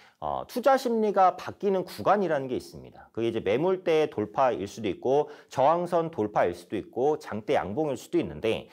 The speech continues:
투자 심리가 바뀌는 구간을 공략하는 게 핵심이에요. 그때부터 주가의 흐름이 달라지면서 상승 추세를 그릴 가능성이 높기 때문에요. 그래서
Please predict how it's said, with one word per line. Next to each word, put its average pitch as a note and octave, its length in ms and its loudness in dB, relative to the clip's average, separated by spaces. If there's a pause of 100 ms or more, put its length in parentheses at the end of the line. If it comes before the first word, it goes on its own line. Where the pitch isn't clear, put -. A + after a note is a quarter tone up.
(160)
투자 B3 320 4
심리가 G3+ 460 2
바뀌는 F#3 560 0
구간을 C3+ 420 0
공략하는 G#2+ 640 -4
게 F3 480 0
핵심이에요. E2 720 -6 (180)
그때부터 E3+ 840 0
주가의 C#3 420 2
흐름이 C#3 320 -2
달라지면서 F#2+ 920 0 (160)
상승 F#3+ 320 -2
추세를 C#3+ 380 -4
그릴 G#2 260 -2
가능성이 G2+ 440 -4
높기 - 300 -12
때문에요. C#2 520 -6
그래서 A#2+ 380 0